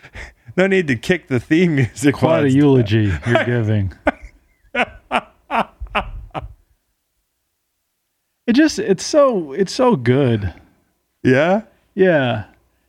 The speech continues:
Speaker 2: This is gonna be one of those you never know what you had until you lost it deals.
Speaker 1: Yeah, definitely. I'm gonna be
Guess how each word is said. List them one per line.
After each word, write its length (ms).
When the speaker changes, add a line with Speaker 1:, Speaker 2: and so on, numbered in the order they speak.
Speaker 2:
This 160
is 120
gonna 240
be 260
one 200
of 60
those 300
you 60
never 280
know 160
what 220
you 60
had 320
until 380
you 240
lost 420
it 120
deals. 400
Speaker 1:
Yeah, 320
definitely. 600
I'm 60
gonna 160
be 320